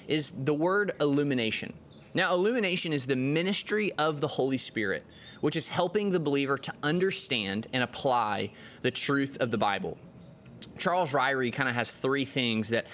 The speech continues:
that illumination is I wanna share it with. Illumination, number one, is the work of the Holy Spirit. Number two, illumination is the work of the Holy Spirit's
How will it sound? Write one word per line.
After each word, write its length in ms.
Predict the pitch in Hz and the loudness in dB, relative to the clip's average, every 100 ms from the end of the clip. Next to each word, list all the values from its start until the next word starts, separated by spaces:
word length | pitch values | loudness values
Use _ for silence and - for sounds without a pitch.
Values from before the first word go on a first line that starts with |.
| - | -8
that 160 | - - | -4 0
illumination 840 | 131 127 135 151 143 127 127 - 113 | 2 4 4 2 2 2 2 0 2
is 240 | 110 107 | 2 4
I 220 | 117 113 | 4 2
wanna 200 | 131 135 | 2 2
share 200 | 120 - | 2 2
it 60 | 92 | 2
with. 120 | 95 | 0
Illumination, 580 | 135 165 214 175 151 135 | 2 2 2 2 0 0
number 220 | 135 139 | 2 2
one, 220 | 127 113 | 2 2
is 160 | 117 120 | 0 0
the 80 | 120 | 0
work 340 | 113 131 139 | 2 2 2
of 100 | 139 | -2
the 60 | 117 | -2
Holy 300 | - 117 113 | 0 2 2
Spirit. 420 | - 98 107 - - - - - - | 0 -2 -6 -8 -16 -20 -20 -20 -4
Number 180 | 160 170 | 0 0
two, 500 | - 220 202 156 175 | 0 2 2 2 2
illumination 600 | 151 156 185 170 160 - | 2 2 2 0 0 0
is 140 | 147 127 | 0 2
the 80 | |
work 400 | 120 123 143 160 | 2 2 0 0
of 100 | 143 | -2
the 60 | 117 | -2
Holy 320 | - 131 143 | 0 2 2
Spirit's 720 | 131 - 131 131 - - - | 0 0 0 0 0 -2 -2